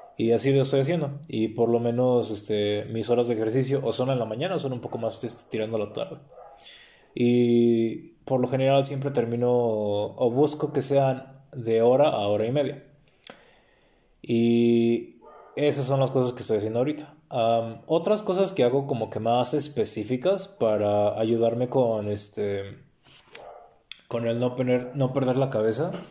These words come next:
El podcast es una, porque crean o no, es una especie como de blog o como de diario en audio. <laughs> Entonces, por lo menos para mí me ayuda un poco. No, bueno, me ayuda bastante.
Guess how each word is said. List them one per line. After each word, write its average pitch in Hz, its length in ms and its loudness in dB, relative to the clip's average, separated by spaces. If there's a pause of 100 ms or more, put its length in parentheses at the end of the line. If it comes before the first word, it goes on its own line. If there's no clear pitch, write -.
(640)
El 131 220 0
podcast 180 580 0
es 135 180 -6
una, 95 320 -10 (260)
porque 113 800 2
crean 156 240 2
o 170 80 2
no, 143 240 4
es 127 160 -2
una 131 120 0
especie 127 280 -4
como 123 220 -2
de 101 160 -2
blog 117 400 2 (400)
o 123 180 -6
como 107 320 -4
de 98 760 -4 (680)
diario 120 1160 2 (1160)
en 107 160 -6
audio. 127 300 -2 (560)
<laughs> 139 540 -18
Entonces, 131 640 -2
por 131 140 -2
lo 131 80 2
menos 147 260 -2
para 120 240 0
mí 127 140 -4
me 123 80 0
ayuda 110 260 0
un 107 80 -8
poco. - 320 -10 (140)
No, 123 180 0
bueno, 139 220 0
me 113 80 -4
ayuda 165 200 2
bastante. 107 460 -4